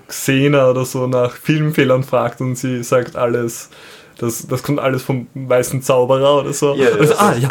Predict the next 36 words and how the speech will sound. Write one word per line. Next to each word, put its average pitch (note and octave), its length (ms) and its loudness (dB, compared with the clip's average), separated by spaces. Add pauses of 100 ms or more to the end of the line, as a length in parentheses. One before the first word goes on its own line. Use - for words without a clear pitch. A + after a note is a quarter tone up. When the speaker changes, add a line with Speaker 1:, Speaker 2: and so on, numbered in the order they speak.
(140)
Speaker 1:
genau, B2+ 240 4
notiert C#3 400 2
sich - 140 -10
das. - 200 -2
Speaker 2:
Ist, - 360 0
ist A2 180 -2
das - 120 -6
nicht G#2+ 140 -4
die - 60 -10
Folge, G2 260 0
wo G2 120 2
sie - 180 0
einschweißt F#2 680 -2
dann F#2+ 120 0
auch, F2+ 200 -2
ne? G2 120 -4
Speaker 1:
Kann A2 300 0
sein, G2+ 220 -2 (160)
Speaker 2:
Äh, F#2+ 120 0
Speaker 1:
kann A#2 120 -2
Speaker 2:
diese A2+ 420 0 (340)
Speaker 1:
sein. D3 520 -2 (180)
Speaker 2:
<laughs> - 200 -18
Aber G2+ 120 2
ja, G#2+ 120 4
Xena A#2+ 320 -4
habe C3 120 -2
ich C#3 80 -2
auch - 160 0
damals F2+ 400 -4
gesehen. - 260 -8 (520)
Xena C3 560 2
und B2+ 180 0
Herkules, A#2+ 720 0 (360)
wo, G#2 560 4
ah, - 100 -4